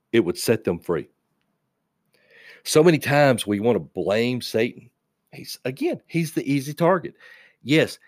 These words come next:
he is the enemy of your soul. Yes, he is the enemy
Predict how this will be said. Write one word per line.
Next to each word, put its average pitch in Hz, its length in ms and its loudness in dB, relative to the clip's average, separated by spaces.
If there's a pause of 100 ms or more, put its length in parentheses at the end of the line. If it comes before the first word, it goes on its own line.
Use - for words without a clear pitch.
he 147 180 -2 (100)
is 156 200 0
the - 160 -2
enemy 123 360 -2
of 104 160 -6
your 101 140 -6
soul. 117 420 -6 (300)
Yes, 113 600 0
he 127 320 -2
is 127 180 4
the 120 180 0
enemy 104 400 -2